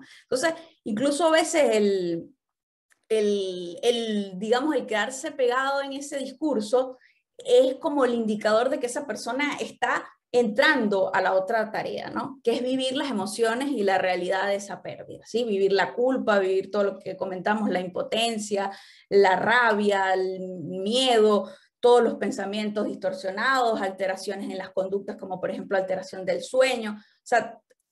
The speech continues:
dejarse sentir allí, ¿no? Este, nosotros como, como acompañantes, ¿verdad? O, eh,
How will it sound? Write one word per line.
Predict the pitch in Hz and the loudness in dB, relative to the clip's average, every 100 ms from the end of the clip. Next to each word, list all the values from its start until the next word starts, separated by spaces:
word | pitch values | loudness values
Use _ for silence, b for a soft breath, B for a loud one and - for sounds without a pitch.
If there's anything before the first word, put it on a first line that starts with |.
| _ - | _ 0
dejarse | 208 254 277 285 285 320 | 4 6 6 2 0 -2
sentir | - 220 202 - 285 247 175 | 0 2 2 2 2 4 2
allí, | - 175 - | 0 -6 -6
¿no? | - 285 - - _ _ _ _ _ - - | -4 -6 -8 -16 _ _ _ _ _ -20 0
Este, | 226 214 - 220 220 202 190 - B B B | 0 0 -2 0 2 4 4 0 B B B
nosotros | 247 262 285 349 | 0 2 2 0
como, | - 220 202 196 196 185 202 | 0 0 0 -2 -2 -4 -4
como | 196 190 190 185 | -6 -6 0 2
acompañantes, | 185 208 208 190 196 254 262 214 214 | 2 0 -2 -2 -2 -2 -2 -4 -6
¿verdad? | 202 185 220 226 | -4 -4 -2 0
O, | 185 175 - | 0 -2 -6
eh, | 196 190 185 | -8 -6 -8